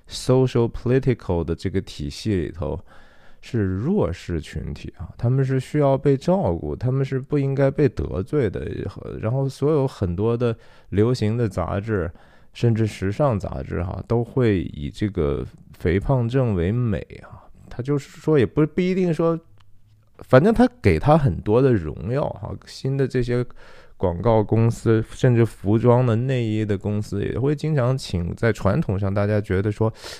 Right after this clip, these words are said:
，“哟，这真的好看吗？”这些模特出来去，去当他们的这个产品的推广的大使。呃，我相信这都是因为我们美国这个平-，平等啊，所谓D E I的这种观念的影响，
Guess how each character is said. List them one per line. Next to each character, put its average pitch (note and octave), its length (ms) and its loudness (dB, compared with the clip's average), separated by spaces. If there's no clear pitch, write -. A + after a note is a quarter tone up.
，“哟， B2+ 200 2
这 C#3+ 180 0
真 D#3+ 260 0
的 D#3+ 80 2
好 - 300 -6
看 D3+ 280 -4
吗？” G2+ 260 -2
这 G#2+ 120 -4
些 G#2 180 -2
模 F2+ 280 -2
特 G2+ 220 -2
出 G2+ 240 -4
来 F2+ 220 2
去， F2 560 0
去 - 180 0
当 F#2+ 240 4
他 F#2+ 140 2
们 F#2+ 160 0
的 F2 100 -2
这 F2+ 160 -4
个 D#2+ 120 -4
产 F2+ 280 -2
品 F#2+ 200 -4
的 D#2 80 -6
推 - 240 -2
广 - 200 -4
的 - 120 -10
大 G2 260 -2
使。 - 300 -12
呃， - 140 0
我 F2+ 160 2
相 A2+ 220 2
信 A#2+ 180 0
这 A2 160 -2
都 G#2+ 200 0
是 F#2 340 -4
因 G#2 240 -2
为 F2 200 0
我 - 180 -10
们 A1+ 180 -10
美 C#2 160 -4
国 C2+ 300 -4
这 D2+ 160 -4
个 C2 300 -4
平-， - 480 -16
平 F#2+ 340 -4
等 F#2+ 160 -4
啊， D2 200 -10
所 - 300 -8
谓 F#2 120 2
D G2+ 520 -2
E E2+ 60 -4
I G2 300 2
的 D2 100 -4
这 E2+ 140 -6
种 E2 220 -6
观 F#2+ 200 2
念 G2+ 220 2
的 D#2 60 -4
影 E2+ 260 -6
响， - 180 -8